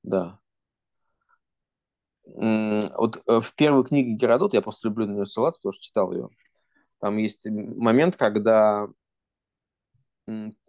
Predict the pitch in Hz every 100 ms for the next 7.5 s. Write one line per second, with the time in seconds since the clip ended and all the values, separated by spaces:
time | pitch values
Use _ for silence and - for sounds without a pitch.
0 | _ _ - 117 127 156 202 127 - -
1 | _ _ _ - 113 101 110 107 92 95
2 | _ _ _ - - - - - _ _
3 | _ _ _ - - - 117 120 123 120
4 | 117 117 117 113 98 _ _ _ _ -
5 | 123 147 151 127 143 170 117 - 120 -
6 | 135 131 143 127 123 123 202 143 - 113
7 | 113 127 120 92